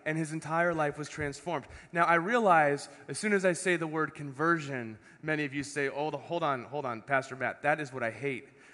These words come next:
about organized religion," you know, conversion. Conversion being the process where one person takes their thoughts and beliefs and shoves it down the throat of somebody else. No, thank you. And let me just say, I hear you, I've seen that, and this church is committed to not being a part of that way.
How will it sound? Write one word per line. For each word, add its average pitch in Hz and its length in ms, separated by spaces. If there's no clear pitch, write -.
about 117 400
organized 123 480
religion," 110 380
you - 60
know, 95 120
conversion. 135 640
Conversion 170 560
being 156 260
the 143 80
process 180 540
where 170 120
one 170 220
person 180 320
takes 151 280
their 170 160
thoughts 170 320
and 180 100
beliefs 156 320
and 135 140
shoves 180 400
it 185 100
down 160 160
the 151 80
throat 151 420
of 147 220
somebody 147 540
else. - 420
No, 151 240
thank 127 320
you. 92 100
And 123 80
let 147 100
me 165 60
just 160 220
say, 139 160
I 113 100
hear 151 160
you, 165 280
I've 117 180
seen 185 360
that, 110 260
and 123 100
this 123 120
church 147 320
is 113 80
committed 127 480
to 120 80
not 117 260
being 120 160
a 120 40
part 123 380
of 107 180
that 110 220
way. 101 200